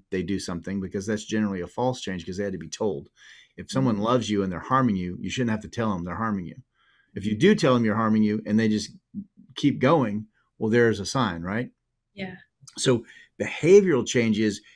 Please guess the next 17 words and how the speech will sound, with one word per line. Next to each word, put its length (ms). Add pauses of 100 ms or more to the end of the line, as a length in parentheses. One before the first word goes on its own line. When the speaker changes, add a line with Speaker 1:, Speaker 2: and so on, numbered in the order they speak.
Speaker 1:
you 340
take 500 (120)
action 520
behaviorally, 720 (360)
whether 200
that 140
means, 280 (580)
you 120
know, 240 (160)
changing 320
your 120
diet, 420 (420)
uh, 300
changing 320
your 100
friend 360
group, 280